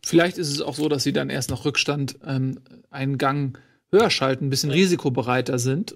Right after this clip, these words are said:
Speaker 1: und dadurch sich dann überhaupt diese Chancen erst, äh, ergeben.
Speaker 2: Sie scheinen auch konditionell sehr gut drauf zu sein.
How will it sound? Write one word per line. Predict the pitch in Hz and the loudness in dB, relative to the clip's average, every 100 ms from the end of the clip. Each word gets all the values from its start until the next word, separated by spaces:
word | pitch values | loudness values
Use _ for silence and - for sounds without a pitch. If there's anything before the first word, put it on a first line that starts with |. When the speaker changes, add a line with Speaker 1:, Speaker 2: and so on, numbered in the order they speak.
| - | -10
Speaker 1:
und | 143 139 135 | -6 -2 2
dadurch | 135 139 | 2 2
sich | 135 135 | 0 -4
dann | 143 | -4
überhaupt | 139 131 | -2 -2
diese | 131 135 | -2 -2
Chancen | - 143 135 | -2 -2 -2
erst, | 139 135 - - | -4 -4 -6 -10
äh, | 147 139 | -16 -14
ergeben. | 151 135 165 123 - _ | -6 0 0 -2 -10 _
Speaker 2:
Sie | 147 | -4
scheinen | - 170 180 | 0 2 0
auch | - | -2
konditionell | 196 190 - 120 123 | 0 0 -2 -2 -2
sehr | 113 117 | -2 -4
gut | 104 | -6
drauf | 117 110 | -8 -10
zu | 117 | -10
sein. | 120 113 117 | -12 -10 -12